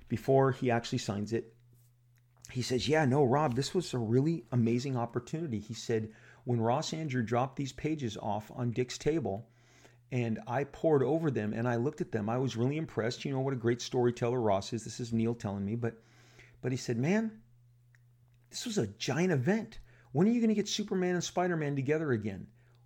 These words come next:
They've never appeared together. Marvel's biggest, D C's biggest.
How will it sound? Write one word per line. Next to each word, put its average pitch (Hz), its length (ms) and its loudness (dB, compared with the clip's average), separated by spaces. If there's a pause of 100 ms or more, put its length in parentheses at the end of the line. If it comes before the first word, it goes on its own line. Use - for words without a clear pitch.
They've 127 200 2
never 165 540 2 (280)
appeared 135 640 0 (380)
together. 123 500 -2 (180)
Marvel's 143 380 2
biggest, 151 480 0
D 139 140 -2
C's 127 240 -6
biggest. 113 460 -2